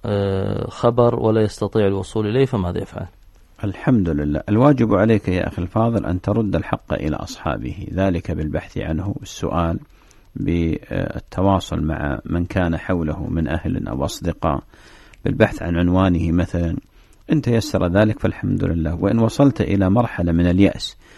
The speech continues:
Speaker 2: بأنك هذا الشخص لا يمكن أبدا أن تلتقي به، فإن الواجب عليك أن تخرج هذا المال وتنوي به الصدقة عن صاحبك هذا. ثم إذا خرج يوم من الأيام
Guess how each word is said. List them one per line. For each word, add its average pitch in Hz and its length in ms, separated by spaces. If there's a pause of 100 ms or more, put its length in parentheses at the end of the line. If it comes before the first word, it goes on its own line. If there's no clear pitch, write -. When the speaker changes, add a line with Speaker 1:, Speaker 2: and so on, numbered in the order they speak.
(400)
Speaker 2:
بأنك 92 420
هذا 107 240
الشخص - 420
لا 98 140
يمكن 120 380
أبدا 92 480
أن 92 80
تلتقي 104 520
به، 110 320 (520)
فإن - 180
الواجب 95 420
عليك 90 360
أن 95 160
تخرج 98 440
هذا 90 260
المال 98 380 (440)
وتنوي 101 340
به 92 160
الصدقة 95 520
عن 69 140
صاحبك 87 600
هذا. 80 540 (480)
ثم 104 220
إذا 92 220
خرج 98 400
يوم 95 240
من 85 200
الأيام 92 560